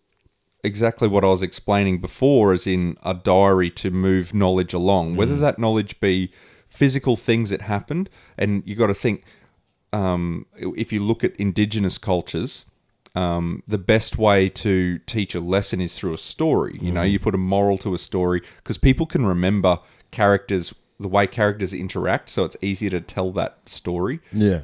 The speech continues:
Speaker 1: Um, even if the, the meaning is lost,
Speaker 2: Mm.
Speaker 1: like, the re-, even if the reason you're telling that story is lost, the story,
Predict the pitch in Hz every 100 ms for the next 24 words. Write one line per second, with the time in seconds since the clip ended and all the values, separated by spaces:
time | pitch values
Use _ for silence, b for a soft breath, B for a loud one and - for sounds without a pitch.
0 | - 90 95 90 87 87 87 - 101 113
1 | 107 - 92 82 - b b - 90 92
2 | 104 101 92 85 90 95 101 87 - -
3 | - - 87 82 92 87 _ b b b
4 | 92 87 101 - - _ - 120 123 120
5 | 107 - 95 90 117 123 120 101 92 -
6 | 113 120 107 92 - - 104 95 87 82
7 | 90 101 95 - - - 87 - 123 131
8 | 127 73 80